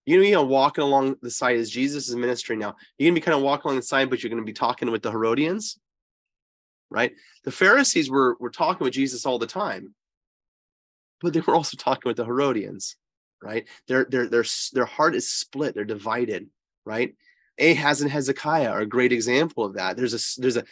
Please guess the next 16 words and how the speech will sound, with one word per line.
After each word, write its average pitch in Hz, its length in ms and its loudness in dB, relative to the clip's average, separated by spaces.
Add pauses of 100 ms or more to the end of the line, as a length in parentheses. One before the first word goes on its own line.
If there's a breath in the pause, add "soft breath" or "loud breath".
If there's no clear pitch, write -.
(140)
there's 139 180 2
an 139 60 -2
incarnational 147 600 0
split - 440 0
between 113 280 -4
father 110 320 -2
and 98 140 -6
son. 87 340 -8 (500 soft breath)
Hezekiah 131 540 2
walks 117 320 -2
with 117 120 -8
the 123 100 0
Lord, 120 260 0
Heze-, 104 240 -6 (260)
Ahaz 113 380 -2
doesn't, 110 480 -2